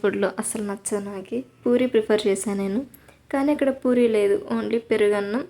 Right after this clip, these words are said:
దోశ, వేరే ఆప్షన్ లేక ఇవే ఆర్డర్ పెట్టేశాను. ఈ రెండిట్లో కంపేర్ చేస్తే పెరుగన్నం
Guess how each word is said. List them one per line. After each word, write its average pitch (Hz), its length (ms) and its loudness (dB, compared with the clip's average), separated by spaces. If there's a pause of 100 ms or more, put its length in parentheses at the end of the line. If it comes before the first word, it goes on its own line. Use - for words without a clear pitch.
(180)
దోశ, 240 240 2 (260)
వేరే 220 200 -2 (120)
ఆప్షన్ 214 380 -2
లేక 208 160 -2 (560)
ఇవే 226 200 4
ఆర్డర్ 208 300 0
పెట్టేశాను. 190 500 -4 (340)
ఈ - 20 0 (120)
రెండిట్లో 269 400 2 (140)
కంపేర్ 226 400 0
చేస్తే 220 280 4 (480)
పెరుగన్నం 277 460 4